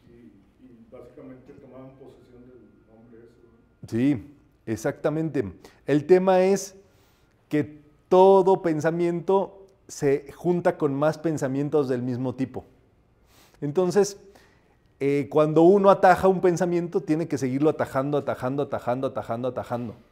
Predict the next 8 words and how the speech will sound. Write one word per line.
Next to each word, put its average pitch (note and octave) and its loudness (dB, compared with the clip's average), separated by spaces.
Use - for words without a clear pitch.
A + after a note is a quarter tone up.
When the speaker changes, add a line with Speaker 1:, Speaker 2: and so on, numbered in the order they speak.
Speaker 2:
Dirían, D3 2
le C#3 0
preguntaban D3 2
a C#3+ 2
Jesús, C#3+ -2
"¿Cuántas E3+ 0
veces?". E3+ 0
"Setenta". D3+ 0